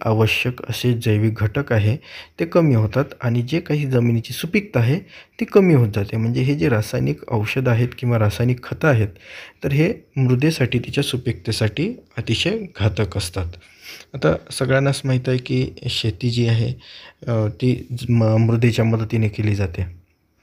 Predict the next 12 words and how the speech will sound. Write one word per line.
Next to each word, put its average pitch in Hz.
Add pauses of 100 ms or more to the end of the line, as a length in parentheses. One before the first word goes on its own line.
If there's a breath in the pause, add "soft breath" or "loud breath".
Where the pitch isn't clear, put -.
(880 loud breath)
जितकं 117
काही 127
उत्पन्न 113
आहे 110
जगामध्ये, 107
जे 110
काही 113
लोकांच्यासाठी 107
अन्न 110
उगवलं 110
जातं, 104
त्यासाठी 123